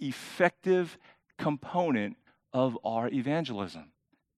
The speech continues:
I, I think we often treat prayer as just this formality, it's just this courtesy to God. But covering our evangelism in prayer is really the most important step,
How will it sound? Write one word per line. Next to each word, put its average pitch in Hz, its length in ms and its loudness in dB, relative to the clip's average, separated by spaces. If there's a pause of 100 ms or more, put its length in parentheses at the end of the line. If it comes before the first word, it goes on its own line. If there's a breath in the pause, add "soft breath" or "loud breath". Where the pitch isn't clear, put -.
(320)
I, 131 100 6
I 156 100 4
think 156 160 -2
we 165 100 2
often 156 280 2
treat 156 260 0
prayer 156 340 0
as 143 240 4
just - 240 -6
this 156 140 -4
formality, 170 680 2
it's 202 100 -4
just 185 120 -6
this 156 160 -4
courtesy 165 540 -2
to 147 80 2
God. 139 500 6 (840 loud breath)
But - 240 4
covering 208 680 4 (100)
our 160 380 4
evangelism 107 960 0 (240)
in 120 180 4
prayer 120 680 -2 (840)
is 127 220 0
really 147 220 2
the 117 80 4
most 127 260 2
important 143 720 -4
step, - 560 -8